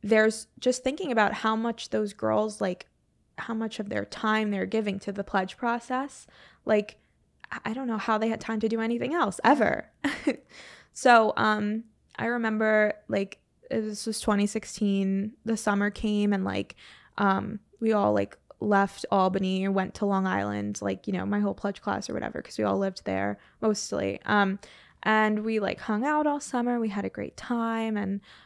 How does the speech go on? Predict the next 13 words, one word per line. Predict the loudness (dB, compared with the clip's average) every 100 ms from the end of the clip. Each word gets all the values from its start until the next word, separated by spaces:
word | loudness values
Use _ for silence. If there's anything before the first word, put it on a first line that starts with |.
| _
you | 0
know, | 2 2 2
everything | 0 0 -2 -4
was | -2
all | 0 0
good. | 2 4 4 4 0 -6 _ _ _ _ -14 -4
And | 2
then | 4 2 2
when | -2 -4
the | -2 0 2 0
new | 2 0
semester | 0 0 0 0 -4
started, | -6 -2 -2 -2 -4 -6